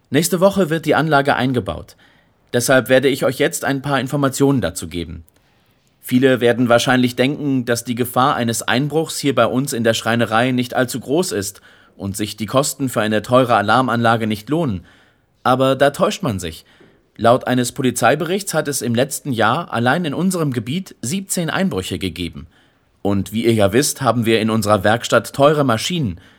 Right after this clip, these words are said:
Allein die neue Schleifmaschine hat einen Wert von über achtzigtausend Euro. Dazu kommt dann noch die neue Büroausstattung mit über fünfzigtausend Euro. Die Versicherung hat uns daher dringend zur Installation einer Alarmanlage geraten.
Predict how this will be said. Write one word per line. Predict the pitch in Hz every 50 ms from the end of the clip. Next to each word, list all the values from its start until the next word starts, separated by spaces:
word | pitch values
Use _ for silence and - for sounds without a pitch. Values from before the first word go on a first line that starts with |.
| _ _ _ _ _ _ _ -
Allein | 117 117 131 143 151 151
die | 131 127
neue | 131 135 151 156 151
Schleifmaschine | - - 143 147 185 185 175 147 131 - - 123 107 104 95 98
hat | 104 101 -
einen | 92 104 107 101 98
Wert | 117 120 139 135 -
von | - 123 117 120
über | 160 170 160 170 156 -
achtzigtausend | 139 151 - - - 147 - - - 151 151 147 135 139 131
Euro. | 131 143 185 160 113 92 76 - - _ _ _ _ _ _ _ _ _ _ _ -
Dazu | 98 98 - - 139 135
kommt | 123 - 127 117 107 104
dann | 113 110 110
noch | 110 110 -
die | - - 107
neue | 104 110 110 110 104
Büroausstattung | 101 113 110 110 143 160 98 110 110 - - 113 101 98 110 101 98 98
mit | 95 95 -
über | - 107 110 113 110
fünfzigtausend | - 196 202 190 - - 104 - - 107 95 90 87 90 - -
Euro. | - 90 78 78 78 71 - _ _ _ _ _ _ _ _ _ _ _ _ _ _ -
Die | 127 135 139 139
Versicherung | 127 165 156 143 202 214 - 156 98 90 90 82
hat | 87 90 -
uns | 104 107 101
daher | - 123 123 131 127 113
dringend | 98 117 143 175 185 180 180 165
zur | - -
Installation | 131 135 127 - 123 110 113 110 - - - 135 135 147 151
einer | - 117 117 123 117 98
Alarmanlage | 110 110 110 107 104 90 87 95 92 87 85 82 92 82
geraten. | 90 98 87 90 87 80 - - - 73 -